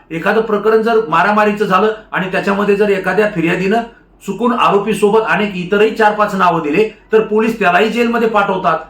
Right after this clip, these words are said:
त्यालाही जामीन करावी लागते, त्यालाही कोर्टामध्ये तारखा कराव्या लागतात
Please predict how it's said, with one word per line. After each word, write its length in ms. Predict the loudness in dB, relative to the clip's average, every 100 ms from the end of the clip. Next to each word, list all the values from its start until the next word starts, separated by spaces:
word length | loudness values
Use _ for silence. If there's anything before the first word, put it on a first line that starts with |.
| -8
त्यालाही 300 | -2 0 2
जामीन 320 | 2 0 -2
करावी 280 | 0 0 0
लागते, 400 | -2 -2 -8 -10 -4
त्यालाही 240 | 0 0
कोर्टामध्ये 520 | 2 2 2 0 0
तारखा 320 | 2 0 0 0
कराव्या 340 | 0 2 2
लागतात 380 | 0 0 -2